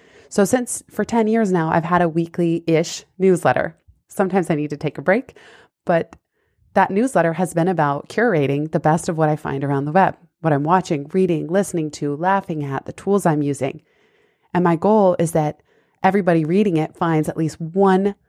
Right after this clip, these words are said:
helpful or interesting link every time I send it, whether it's something I created or something that I found.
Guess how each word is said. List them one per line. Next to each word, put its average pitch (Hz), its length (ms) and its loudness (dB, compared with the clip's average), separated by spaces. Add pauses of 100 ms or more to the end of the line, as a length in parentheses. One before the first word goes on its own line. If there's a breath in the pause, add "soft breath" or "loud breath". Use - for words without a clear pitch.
(100)
helpful 180 400 -2
or - 180 -2
interesting 160 480 -2
link 135 360 -2 (180)
every 151 180 2
time 139 220 -2
I 131 60 0
send 117 280 -4
it, 107 100 -4 (220)
whether 151 240 4
it's - 140 -2
something 151 260 0
I 165 120 2
created 165 540 2
or 151 60 -4
something 143 320 -2
that 135 140 0
I 127 80 0
found. - 440 -6